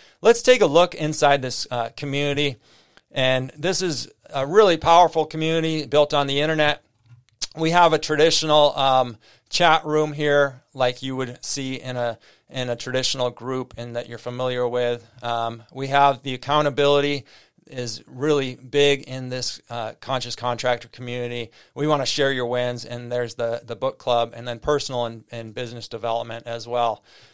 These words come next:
Now, we also have a classroom with modules. These are video and worksheet modules. We want you to jumpstart your business and life, so we got one just dedicated to jumpstart,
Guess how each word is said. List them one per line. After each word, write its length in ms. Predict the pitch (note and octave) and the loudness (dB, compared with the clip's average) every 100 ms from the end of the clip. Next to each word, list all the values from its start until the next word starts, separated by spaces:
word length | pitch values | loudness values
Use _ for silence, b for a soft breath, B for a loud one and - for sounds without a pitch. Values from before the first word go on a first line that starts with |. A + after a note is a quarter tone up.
| b | b
Now, 220 | C#3+ D3+ | 4 6
we 80 | D3+ | 6
also 240 | D#3 D#3+ | 4 4
have 320 | D3 D#3+ D3+ B2+ | 2 4 4 2
a 240 | C3+ A#2+ | 0 0
classroom 760 | A#2+ D#3+ D#3+ E3 - F3+ F#3 C#3+ | 0 2 4 4 0 -2 -4 -6
with 160 | C#3+ B2+ | -4 -4
modules. 680 | C3+ C#3+ D#3 D3+ D#3 D#3+ D3 | 2 4 4 2 0 0 -2
These 180 | C3+ | -6
are 100 | B2+ | -6
video 600 | G#2 C3 D#3 D#3+ D#3 D#3 | -4 -2 0 4 8 6
and 180 | - B2 | 4 -4
worksheet 440 | B2 D3+ - D#3+ D3+ | -2 -2 -2 -6 -2
modules. 720 | C#3+ D3 C#3+ D3+ D#3 D3+ - b b b | 2 2 2 2 2 0 -6 b b b
We 140 | F#3+ | 4
want 180 | G#3 E3 | 4 4
you 80 | D#3 | -2
to 80 | |
jumpstart 680 | B2 D#3+ D#3+ - D#3+ D3+ C#3+ | 0 2 2 2 4 6 4
your 460 | C3+ C3+ C3 B2+ B2+ | 0 2 4 2 0
business 420 | D3+ D#3 D3+ - | 0 0 0 -6
and 100 | C3 | 0
life, 240 | C3 C#3 - | 2 2 0
so 160 | C3+ | -6
we 140 | B2 B2+ | -4 0
got 180 | C3 | 2
one 300 | C3+ D3 D3 | 4 4 2
just 260 | C#3 C#3+ - | 0 -4 0
dedicated 520 | C3+ C3 C3+ B2+ A#2+ | 0 0 -4 -6 -8
to 100 | - | -12
jumpstart, 680 | G#2+ C#3 C#3+ - - C3 C3+ | -4 2 2 2 4 4 4